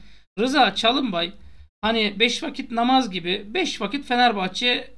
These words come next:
kini kusardı. O da önemli değil. Bakın Rıza Çalınbay'ın Galatasaray'la ilgili başka bir sözü var. Diyor ki Uğur Çiftçi Galatasaray'a gitmek istiyor. Önünü açmamız lazım. Fakat Emre Taşdemir gelmeden Uğur Çiftçi'yi verme şansımız yok.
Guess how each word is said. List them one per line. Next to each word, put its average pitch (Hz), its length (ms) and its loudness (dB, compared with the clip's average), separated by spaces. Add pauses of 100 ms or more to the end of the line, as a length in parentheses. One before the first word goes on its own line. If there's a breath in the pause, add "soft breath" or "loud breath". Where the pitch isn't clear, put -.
(280)
kini 233 280 -2
kusardı. 139 500 -12 (1200)
O 403 140 2
da 349 60 8
önemli 220 340 4
değil. 233 280 -2 (240)
Bakın 269 240 -4
Rıza 339 280 -2
Çalınbay'ın 311 460 -2
Galatasaray'la 247 520 -2
ilgili 190 220 -6
başka 196 280 -4
bir 185 60 -8
sözü 147 240 -8
var. 139 160 -12
Diyor 403 180 -6
ki - 200 -12
Uğur 277 340 -2
Çiftçi - 560 -6 (160)
Galatasaray'a 240 540 -2
gitmek 190 360 -8
istiyor. - 360 -14 (500 soft breath)
Önünü 277 280 8
açmamız 233 460 2
lazım. 151 260 -4
Fakat 190 440 -2
Emre 180 300 -2
Taşdemir 160 420 -4
gelmeden 156 520 -2
Uğur 220 260 -4
Çiftçi'yi 147 440 -8
verme 165 280 -4
şansımız 185 520 -4
yok. 143 180 -10